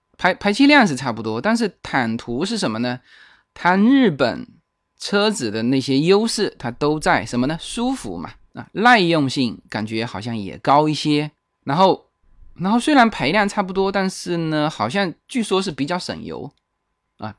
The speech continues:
比这个猛禽要省油。那当然美国人坐车就是不考虑油耗的啦。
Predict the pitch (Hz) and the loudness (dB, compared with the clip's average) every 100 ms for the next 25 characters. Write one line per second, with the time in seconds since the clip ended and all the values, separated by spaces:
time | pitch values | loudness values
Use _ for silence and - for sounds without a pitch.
0 | - 143 117 123 170 139 101 107 123 156 | -4 -2 0 -2 0 0 -2 -4 -4 -4
1 | - 85 76 64 139 _ _ _ _ _ | -4 -10 -10 -14 -16 _ _ _ _ _
2 | - 151 180 170 135 117 143 220 143 135 | -4 4 6 6 2 2 2 4 4 2
3 | 151 139 143 135 131 120 120 156 - 110 | -2 -2 -2 -4 -4 -6 -6 -8 -8 -8
4 | 113 95 104 180 147 90 - | -6 -6 -2 0 0 0 -10